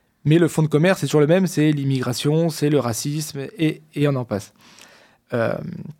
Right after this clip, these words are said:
comment les combattre ? Aujourd'hui, c'est, c'est, c'est très compliqué de les combattre parce que, euh, on a l'impression que, euh, c'est eux qui donnent le là de cette, euh, campagne élect-, euh,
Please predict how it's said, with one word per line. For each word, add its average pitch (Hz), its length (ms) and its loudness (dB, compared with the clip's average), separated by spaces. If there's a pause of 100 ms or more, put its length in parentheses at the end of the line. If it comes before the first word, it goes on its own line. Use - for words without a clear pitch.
(840)
comment 190 220 4
les 165 80 4
combattre ? 139 420 -2 (100)
Aujourd'hui, 156 300 -4
c'est, 131 220 -4
c'est, - 420 -16
c'est 135 120 -14
très 190 180 0
compliqué 156 360 -2
de 147 60 0
les 127 60 -2
combattre 143 460 -2
parce 120 200 -8
que, 147 240 -2 (480)
euh, 123 420 -6 (200)
on 147 120 0
a 165 80 4
l'impression 180 480 2
que, 165 160 0
euh, 151 460 4
c'est 143 320 -2
eux 190 140 4
qui 170 200 -4
donnent 156 220 4
le 143 120 6
là 156 220 6
de 147 80 -2
cette, - 300 -10
euh, 127 340 -2
campagne 131 400 -2
élect-, 123 200 -4
euh, 127 340 -4